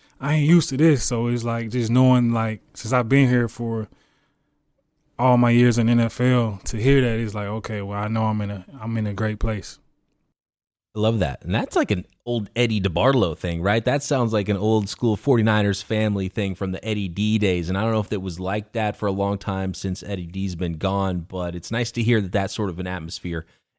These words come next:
Speaker 2: is back for the forty-niners. And I think that benefits everybody throughout the building. And I think it does in a lot of ways translates to wins on the field. And if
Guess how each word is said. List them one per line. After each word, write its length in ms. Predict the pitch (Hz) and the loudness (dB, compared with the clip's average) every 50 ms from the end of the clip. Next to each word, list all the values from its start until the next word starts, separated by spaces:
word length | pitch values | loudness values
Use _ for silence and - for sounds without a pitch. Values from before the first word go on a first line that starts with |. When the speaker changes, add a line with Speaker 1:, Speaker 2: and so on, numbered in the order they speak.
| _ - | _ 2
Speaker 2:
is 220 | 135 147 127 104 | 2 4 4 4
back 300 | 95 113 104 98 98 - | 2 4 4 4 2 2
for 100 | - 98 | -2 -4
the 80 | 82 82 | -6 -6
forty-niners. 920 | - _ 101 85 80 80 80 82 82 80 82 80 78 73 73 73 80 - - | -6 _ -8 -6 -6 -6 -6 -6 -6 -6 -6 -6 -6 -8 -8 -10 -12 -12 -10
And 180 | 85 85 80 78 | -8 -6 -4 -4
I 60 | 80 | -4
think 260 | - 95 90 - - | -4 -4 -6 -4 -4
that 260 | - 90 85 87 82 90 - _ _ _ _ _ | -2 -2 -2 -2 -4 -6 -14 _ _ _ _ _
benefits 460 | 117 113 98 - - 98 87 - - - | -2 -2 -2 0 0 -2 -2 -2 -6 -2
everybody 520 | 107 101 95 101 98 85 - 92 92 92 | -2 -2 0 0 -2 0 2 2 2 2
throughout 360 | 87 - 101 95 92 92 87 - | 2 2 2 4 4 2 0 -2
the 60 | 82 | -6
building. 560 | 80 - 107 107 104 95 95 95 92 92 85 | -2 2 2 2 4 2 2 0 0 0 -2
And 340 | 67 92 90 87 87 87 - - _ _ _ _ _ _ _ | -2 -2 -2 -2 -2 -2 -4 -8 _ _ _ _ _ _ _
I 120 | - 104 | -2 0
think 120 | 110 120 131 | 2 2 2
it 80 | 123 | 2
does 260 | 98 107 127 170 160 | 4 4 4 4 4
in 80 | 139 131 | 4 4
a 40 | 120 | 4
lot 160 | 120 127 127 | 4 4 4
of 60 | 120 | 4
ways 220 | 123 123 120 117 - | 4 4 2 2 -2
translates 800 | - - 117 120 120 110 117 117 113 120 120 - - - - - - | -2 -2 0 2 0 2 2 0 0 0 -2 -6 -14 -16 -16 -16 -4
to 120 | - 123 | -2 -2
wins 680 | 110 101 95 101 110 127 139 131 123 123 123 117 110 107 | 0 0 2 2 4 4 4 4 4 4 2 2 0 -2
on 240 | - 113 127 127 110 | -4 -4 -2 0 0
the 80 | 95 | -2
field. 580 | - - - 156 196 160 120 110 110 113 110 110 - | -2 -2 0 2 4 4 4 4 4 2 0 -2 -4
And 280 | 107 101 98 98 92 - - _ _ _ _ _ | -4 -4 -4 -4 -4 -6 -10 _ _ _ _ _
if 180 | 92 90 - | -16 -16 -16